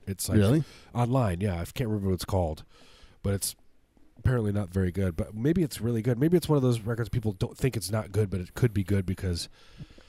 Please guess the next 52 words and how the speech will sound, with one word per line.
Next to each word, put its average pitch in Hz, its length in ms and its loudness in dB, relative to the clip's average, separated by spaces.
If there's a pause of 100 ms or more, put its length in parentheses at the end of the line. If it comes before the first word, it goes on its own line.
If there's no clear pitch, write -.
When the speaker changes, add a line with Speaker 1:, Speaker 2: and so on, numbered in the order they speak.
(800)
Speaker 1:
people 131 180 6
Speaker 2:
Yeah, 107 80 4
Speaker 1:
just 139 200 4
Speaker 2:
I'm 117 80 -8
Speaker 1:
want 127 200 8
it 110 80 -4
to 113 80 2
be 98 100 4
bad. 82 340 -2 (200)
Speaker 2:
Yeah, 123 140 4
Speaker 1:
But 107 60 6
Speaker 2:
I'm - 20 2
Speaker 1:
anyway, 143 180 8
Speaker 2:
curious. 113 280 6
Speaker 1:
Tangerine 123 200 8
Dream, 113 300 6
they're, 107 320 6
yeah, 110 280 6
so, 110 260 4
so 104 240 6
it's 101 140 2
just, - 160 0
like, 98 200 2
nobody 110 420 4 (420)
Speaker 2:
Yeah, 202 120 8
they're, 139 160 8
like, 135 240 4
touring, 123 440 6
and 95 140 -2
it's, - 220 2
like, 127 120 4
three 131 220 6
German 117 360 6
guys. 82 420 0
It's 92 100 -2
just, - 220 2
Speaker 1:
Yeah. 95 80 2
Speaker 2:
like, 82 160 -2 (760)
Speaker 1:
Well, 170 140 4
they 220 100 6
were 226 60 6
Speaker 2:
Tan- 233 80 6
Speaker 1:
like, 120 160 4
those 143 180 0
guitar 131 340 -2
players 113 420 -2
and 107 120 -4
the 107 40 -4
other 107 180 -2
synth 117 320 0
players 92 320 4
forever. 90 600 -2